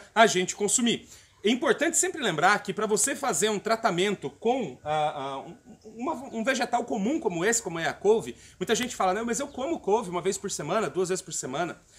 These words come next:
Se você quer se tratar utilizando essa planta, você precisa usá-la como tratamento. Ou seja,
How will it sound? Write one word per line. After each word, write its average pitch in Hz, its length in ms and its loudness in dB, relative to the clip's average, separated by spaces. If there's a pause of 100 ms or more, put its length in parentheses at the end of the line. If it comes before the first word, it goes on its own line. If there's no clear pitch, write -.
(100)
Se - 140 -2
você 208 240 2
quer 269 160 0
se 269 160 0
tratar 208 720 0
utilizando 185 720 -2
essa 147 180 -8
planta, 208 460 -6 (200)
você 190 160 0
precisa 196 260 2
usá-la 190 360 4
como 220 300 0
tratamento. 165 600 -6 (280)
Ou 208 160 8
seja, 139 360 0